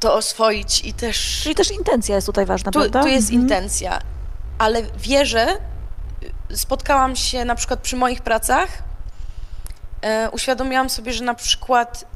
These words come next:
Speaker 1: jest paru artystów, którzy mają po-, e,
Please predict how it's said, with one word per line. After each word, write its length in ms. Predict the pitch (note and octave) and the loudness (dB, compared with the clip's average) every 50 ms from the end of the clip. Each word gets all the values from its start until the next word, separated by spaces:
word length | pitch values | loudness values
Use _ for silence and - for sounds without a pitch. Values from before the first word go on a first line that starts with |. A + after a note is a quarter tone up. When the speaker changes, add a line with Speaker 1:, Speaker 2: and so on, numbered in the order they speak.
| - - - | -8 -6 -4
Speaker 1:
jest 360 | A3 B3 B3+ A#3+ - - - | 0 0 0 0 0 -2 -2
paru 460 | - - B3+ A#3 A3 A3 A3 G#3+ G#3+ - | 0 4 4 4 4 4 0 -2 -2 -2
artystów, 680 | A#3 A#3+ - - A3+ - - - C4 D#4+ F4+ - - - - | -2 -2 -2 -4 -4 -4 -4 -4 -4 -6 -6 -6 -6 -6 -6
którzy 400 | - - - - B3 A#3+ - B3 | -6 -6 -6 -4 -4 -4 -4 -2
mają 280 | A#3 A#3 A3+ A3+ A#3 A3+ | 0 0 0 0 0 -2
po-, 180 | - A3+ A3 - - - - - - - - - - - - - - - - - - - | -4 -6 -6 -6 -6 -6 -8 -8 -6 -6 -8 -8 -8 -8 -8 -8 -8 -8 -8 -8 -8 -6
e, 320 | G3 G3+ G3+ G3+ G3+ G3+ | -4 -4 -2 -2 -4 -4